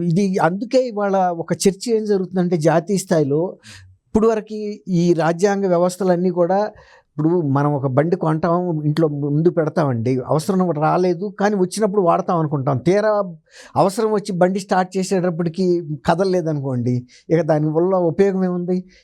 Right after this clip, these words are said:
ఇప్పుడు కూడా ఇన్ని వ్యవస్థలు ఉండయి అని అనుకుంటున్నారే కానీ అందరికీ ఒక ధీమా. కానీ ఆ వ్యవస్థలు మీరు అన్నట్టు ఎందుకు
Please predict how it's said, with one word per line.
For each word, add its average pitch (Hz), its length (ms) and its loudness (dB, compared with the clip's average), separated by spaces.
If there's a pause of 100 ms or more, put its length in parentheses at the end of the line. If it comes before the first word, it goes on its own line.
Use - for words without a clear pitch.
ఇప్పుడు 139 260 0
కూడా 220 360 2
ఇన్ని 208 460 2
వ్యవస్థలు 196 480 0
ఉండయి 208 680 0
అని 185 160 -2
అనుకుంటున్నారే 196 840 0
కానీ 214 380 0 (300)
అందరికీ 202 420 0
ఒక 185 300 -2 (540)
ధీమా. 190 340 4 (460)
కానీ 226 280 0
ఆ 208 140 0
వ్యవస్థలు 208 400 0
మీరు 202 220 0
అన్నట్టు 214 340 -2
ఎందుకు 226 800 0